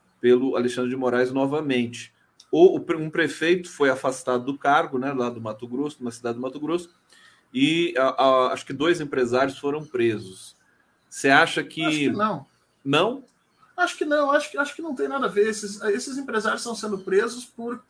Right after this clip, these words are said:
Speaker 2: crimes que cometeram, eh, já há algum tempo, ou por coisas e questões, questionamentos que foram feitos. Quer dizer, um deles falou, eh, em chamar os cacs, pediu abertamente que as pessoas armadas viessem pro golpe,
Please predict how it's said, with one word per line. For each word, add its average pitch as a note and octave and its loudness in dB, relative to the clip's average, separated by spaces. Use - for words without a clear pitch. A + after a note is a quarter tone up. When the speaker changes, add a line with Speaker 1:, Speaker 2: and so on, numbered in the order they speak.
Speaker 2:
crimes A3+ -4
que G#3+ -14
cometeram, G3+ -2
eh, D#3+ 2
já G#3+ 2
há A#3 8
algum F#3 2
tempo, F#3+ -2
ou F#3+ 2
por G3 0
coisas G3 2
e F3+ -8
questões, F#3 -4
questionamentos F3 -4
que - -20
foram F3 -8
feitos. E3+ -4
Quer F3+ -6
dizer, E3 -6
um F#3 -4
deles E3+ -2
falou, D#3 -4
eh, D3 -8
em E3 0
chamar D#3+ 2
os E3 -4
cacs, - 6
pediu E3 -2
abertamente F3 2
que - -8
as E3 -6
pessoas D#3 -8
armadas D3 -4
viessem D3+ -6
pro C3 -12
golpe, A3 0